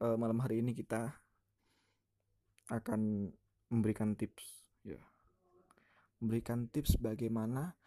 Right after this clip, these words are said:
cara kita untuk mencuci tangan yang baik.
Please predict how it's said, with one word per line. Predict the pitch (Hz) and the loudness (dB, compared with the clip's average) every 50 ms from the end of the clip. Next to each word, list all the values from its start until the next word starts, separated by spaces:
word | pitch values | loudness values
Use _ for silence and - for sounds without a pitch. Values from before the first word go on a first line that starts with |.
| - _ _ _ _ _ - | -20 _ _ _ _ _ -6
cara | 156 147 143 151 151 147 - - _ _ _ _ _ _ _ _ _ _ - _ _ _ _ _ _ _ _ _ _ _ _ _ _ - | -4 -4 -2 -4 -4 -6 -6 -10 _ _ _ _ _ _ _ _ _ _ -20 _ _ _ _ _ _ _ _ _ _ _ _ _ _ -4
kita | 170 156 - _ _ _ - 156 185 190 196 208 208 156 | -2 -2 -2 _ _ _ 0 2 2 2 2 0 -2 -2
untuk | 151 147 147 139 143 - - 190 - - _ | -2 -4 -4 -6 -8 -4 -6 -6 -6 -6 _
mencuci | - 123 131 127 127 120 - 131 - - - 120 - | -8 -4 -4 -2 -4 -4 -6 -8 -8 -6 -10 -10 -6
tangan | _ 120 117 120 120 113 117 107 | _ -2 -2 0 0 0 0 0
yang | 104 101 104 101 - | 0 0 -2 -4 -6
baik. | - 71 60 73 78 - | -8 -10 -10 -10 -12 -14